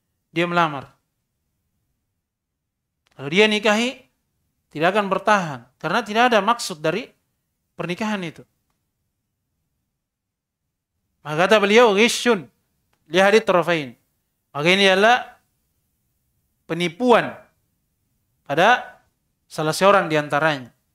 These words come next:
Kalau ada yang menyembunyikan. Wan nabiyyu sallallahu alaihi wasallam yaqulu,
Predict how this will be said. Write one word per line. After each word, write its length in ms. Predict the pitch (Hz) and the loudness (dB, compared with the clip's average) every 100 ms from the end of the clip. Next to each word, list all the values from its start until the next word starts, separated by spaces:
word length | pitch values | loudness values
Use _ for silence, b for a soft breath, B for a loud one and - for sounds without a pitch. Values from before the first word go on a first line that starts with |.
| _ _ _ - | _ _ _ -14
Kalau 160 | 131 | -6
ada 160 | 143 175 | 0 2
yang 240 | 170 156 | 2 0
menyembunyikan. 720 | 143 147 147 151 185 180 127 - _ _ _ _ _ _ _ _ _ _ - | -6 -12 -12 -8 -8 -4 -6 -8 _ _ _ _ _ _ _ _ _ _ -4
Wan 240 | 156 180 | -2 0
nabiyyu 400 | 190 196 233 240 269 - _ _ _ _ _ _ _ _ _ _ _ _ _ | 0 2 2 2 0 -6 _ _ _ _ _ _ _ _ _ _ _ _ _
sallallahu 480 | - - 175 185 202 | -14 -2 2 4 6
alaihi 160 | 185 175 | 4 4
wasallam 360 | 202 185 185 208 | 2 4 2 2
yaqulu, 640 | 185 170 - 220 208 156 | 4 2 0 -2 -2 -2